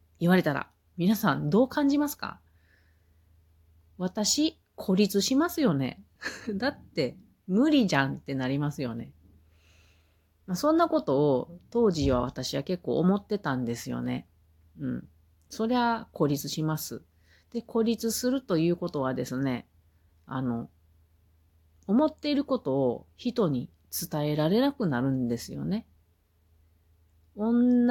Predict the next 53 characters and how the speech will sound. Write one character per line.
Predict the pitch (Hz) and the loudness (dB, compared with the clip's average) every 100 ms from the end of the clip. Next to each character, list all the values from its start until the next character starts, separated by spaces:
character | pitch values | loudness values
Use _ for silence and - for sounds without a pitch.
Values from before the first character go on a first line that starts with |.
| 240 | 4
じ | 226 240 247 - _ _ _ _ _ | 2 2 2 -2 _ _ _ _ _
気 | - 277 | -2 2
持 | 277 277 | 4 2
ち | - 262 269 | -2 0 2
を | 240 | 4
持 | 165 160 | 4 2
た | 165 165 | 0 0
な | 214 302 | 2 2
い | 233 | 2
と | - - 117 - _ _ _ | -2 -6 -6 -6 _ _ _
伝 | - 175 175 180 180 | -12 -10 -4 -2 2
わ | 180 | 4
る | 180 190 | 4 4
も | 254 | 4
の | 220 151 | 4 2
も | 151 160 123 - _ | 2 0 -4 -10 _
伝 | - - 143 | -8 -4 -2
わ | 139 | 0
り | 139 | 0
ま | 139 139 | -2 -2
せ | 139 123 | -4 -6
ん。 | |
っ | - _ _ _ _ _ | -6 _ _ _ _ _
て | - | -4
い | 254 | -4
う | |
こ | 254 233 | -2 -6
と | 139 | -4
を | 123 - | -6 -6
痛 | 208 202 240 233 | -6 -4 -4 -4
く | - 139 - 151 | -2 -4 -4 -4
学 | 143 135 135 | -2 0 0
び | 139 | 0
ま | 131 127 | 0 -4
し | - | -6
た。 | - - | -12 -12
痛 | 175 175 202 | -8 -2 0
く | 175 | 0
と | - 135 | -2 -4
い | |
う | |
の | 131 | -4
は、 | 113 - _ _ - _ - | -6 -8 _ _ -20 _ -12
ま、 | 170 - _ | -12 -12 _
あ | |
の、 | 143 135 131 - _ | -6 -4 -6 -10 _
か | 190 | -2
な | 165 | 0
り | 135 | 0
痛 | 170 156 | 0 0
い | 131 | 0
目 | 135 | 0
に | 123 110 | 0 -4